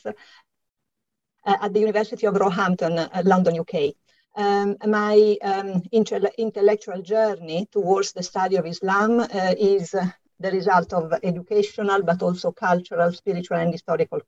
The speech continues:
context. And as you can hear from my slight accent, I'm Italian, and it is here that I lived, uh, through the exciting nineteen seventies, uh, with plenty of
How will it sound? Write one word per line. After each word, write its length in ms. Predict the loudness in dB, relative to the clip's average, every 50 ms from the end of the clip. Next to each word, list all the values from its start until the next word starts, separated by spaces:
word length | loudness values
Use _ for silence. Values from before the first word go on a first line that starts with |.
| 0
context. 440 | 0 0 0 -4 -8 -14 -14 -14 _ -16 -16 -16 _ _ _ -20 -20 -20 _ _ -6 -2
And 120 | -2 2 2 4 4 4
as 100 | 2 2
you 100 | 2 -2 -2 -2
can 120 | -2 0
hear 240 | 2 4 4 4 4
from 300 | 0 -6 -6 -6 -4 -2
my 160 | -2 -2 -2 -4 _ _ _ _ _ _
slight 600 | 0 0 0 0 0 2 2 2 2 2 0 _ _ _ _ _ 2 2 2
accent, 440 | 2 -2 -8 -4 -2 0 0 0 0 0 0 0
I'm 140 | 2 2 2 2 0
Italian, 540 | 0 0 0 2 2 0 0 -2 -2 0 -2 -4 -4 -8 _ _ _ _ _ _ -4 0
and 140 | 2 2 2
it 140 | 2 2 0 -4
is 80 | -2 -2 6 8
here 160 | 8 8 8 4 0
that 140 | -2 -2 -2 -2 -2
I 40 | 0 0 0 0 2 2
lived, 300 | 2 2 0 0 _ 0
uh, 480 | 0 0 -2 -6 -12 _ -4 -4 -4 -4 -4 _
through 180 | 0 0 2
the 100 | 2 2 0
exciting 520 | 0 -6 -6 -2 -2 -2 -2 -2 -2 0 0
nineteen 400 | 2 2 0 0 0 -2 -4 -4
seventies, 640 | -2 -2 0 0 0 -2 -2 -4 -8 -10 -10 -10 -12 _ -14 -14 -14 _ _ _ _ _ _ -6
uh, 100 | -2 -2 0 0
with 180 | 0 -2 -2 _
plenty 400 | 0 0 0 0 -4 -2 -2 -2
of 140 | 0 0